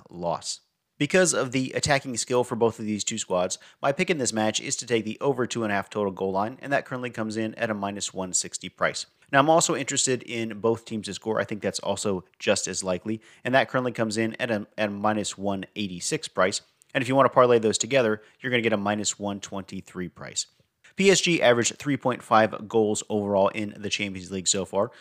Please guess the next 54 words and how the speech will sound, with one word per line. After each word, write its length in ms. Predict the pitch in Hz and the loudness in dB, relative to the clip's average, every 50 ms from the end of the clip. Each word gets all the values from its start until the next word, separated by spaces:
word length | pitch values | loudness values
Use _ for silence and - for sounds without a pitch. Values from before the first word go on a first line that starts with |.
| - _ _ | -20 _ _
while 140 | - 135 131 | 4 4 6
Real 180 | 139 139 143 | 6 6 6
Madrid 380 | 139 135 127 113 127 127 127 120 | 6 4 2 2 2 2 2 2
averaged 420 | - - 107 104 110 104 - - | 2 0 0 2 0 -2 -2 -6
two 160 | - - - 113 | -10 -10 -10 -8
point 240 | - 110 110 110 - | -4 -4 -4 -2 -2
eight 180 | 117 110 - - | -4 -6 -4 -2
three 160 | - 175 160 | 0 0 0
goals 300 | 117 107 98 98 92 - | 2 0 -2 -2 -4 -6
in 300 | - 113 110 110 - 110 | -6 -8 -8 -8 -6 -2
their 140 | 113 123 127 | -2 -2 -2
games 320 | 101 98 92 92 90 - | -2 -4 -6 -6 -8 -10
in 220 | - 92 95 95 95 | -10 -10 -12 -14 -14
the 100 | - 98 92 | -12 -10 -8
Champions 480 | - - 95 92 87 90 82 - - | -8 -6 -8 -8 -10 -14 -16 -16 -18
League. 160 | 82 80 - _ _ _ _ _ _ _ | -18 -20 -20 _ _ _ _ _ _ _
P 80 | 196 190 | 4 6
S 100 | 180 - | 6 6
G 120 | 180 165 | 4 2
have 120 | 139 - | 2 2
kept 160 | - 151 127 - | 0 0 0 -2
a 60 | 117 | -6
clean 240 | - - 127 127 120 | -6 -6 -6 -6 -6
sheet 240 | - - 120 123 | -6 -6 -6 -6
in 160 | - - 110 107 | -6 -4 -2 -2
only 240 | 104 104 101 98 | 0 0 -2 -2
seventeen 460 | - - - 131 127 123 - - 123 110 | 2 2 4 4 2 0 -4 -10 -8 -8
percent 340 | - 113 - 113 107 - | -6 -4 -2 -2 -2 -2
of 100 | - 104 | -2 -2
their 120 | 98 101 95 | -2 -2 -2
matches 360 | 95 92 95 - - 104 92 | -2 -4 -4 -4 -6 -8 -8
in 220 | - 92 107 101 | -8 -10 -8 -8
the 80 | 101 104 | -6 -6
Champions 460 | - - 104 104 98 101 98 90 92 | -6 -6 -6 -6 -6 -6 -8 -8 -8
League 160 | 92 92 90 | -10 -8 -6
so 200 | - - 95 92 | -6 -4 -4 -2
far, 260 | 85 - 90 98 - - _ _ _ _ | 0 0 0 0 0 -4 _ _ _ _
and 100 | - 139 | -2 2
Real 180 | 139 151 160 160 | 6 6 8 8
Madrid 340 | 160 151 127 123 139 135 - | 6 4 4 4 4 4 6
averaged 340 | - 120 117 113 110 - - | 6 4 4 4 4 2 0
two 80 | 151 135 | -2 -2
point 220 | - 135 127 123 | -2 -4 -4 -4
two 180 | - 135 135 92 | -4 -4 -4 -4
X 180 | 113 - - | -2 -2 -4
G 160 | - 127 127 | -4 -4 -4
goals, 300 | 120 127 135 135 139 - - - - _ - | -4 -2 -2 -2 -2 -4 -8 -14 -20 _ -2
while 160 | - 107 104 | 2 2 2
P 180 | - - 135 139 | 2 2 2 0
S 100 | 123 - | 2 0
G 220 | - 127 123 - | -2 -4 0 2
averaged 360 | 95 104 101 101 - - - | 2 2 2 0 -4 -6 -8
zero 440 | 104 110 120 120 113 120 117 113 110 | -8 -6 -6 -4 0 0 2 2 0
point 420 | 107 _ - - 104 104 104 - | -2 _ -8 -6 -6 -6 -6 -10